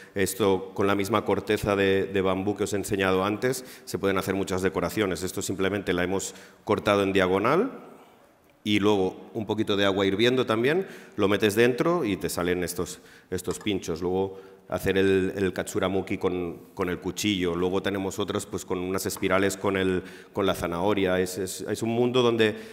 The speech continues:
se puede jugar mucho con, con la, con lo visual. Nosotros, por ejemplo, en, en la foto que sale del, del sashimi, hacemos esculturas con hielo.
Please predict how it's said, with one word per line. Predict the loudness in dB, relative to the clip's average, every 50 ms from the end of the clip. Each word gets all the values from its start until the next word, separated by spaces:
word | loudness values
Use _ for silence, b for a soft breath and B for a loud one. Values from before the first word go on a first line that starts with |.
| B
se | B -4 -2
puede | 2 4 4 4 4
jugar | 4 2 4 4 4 4
mucho | 2 2 2 0 2 0 0 0
con, | 2 2 0 0 -4 -4
con | -2 0 2 4 6
la, | 6 4 4 2 -2
con | 0 2 4
lo | 4 4
visual. | 2 2 0 0 0 2 4 4 2 2 -2
Nosotros, | -4 -6 -4 -4 -4 -4 -4 -4
por | -4 -4
ejemplo, | -4 -4 -4 -4 -2 0 2 2 2 0
en, | -2 -2 -4 -4
en | -2 0 0
la | 0 0
foto | 0 -2 -2 0 -2 -2
que | 0 2 2 2 2 2
sale | 0 0 0 0 2
del, | 2 2 2 0 0 -2 B B B B B B B
del | 0 0 2
sashimi, | 2 2 0 0 0 0 0 2 2 2
hacemos | 2 2 0 0 0 0 0
esculturas | -2 -2 -2 -2 -2 -2 0 0 0 0 0
con | 0 -2 0
hielo. | 4 6 6 6 6 6 2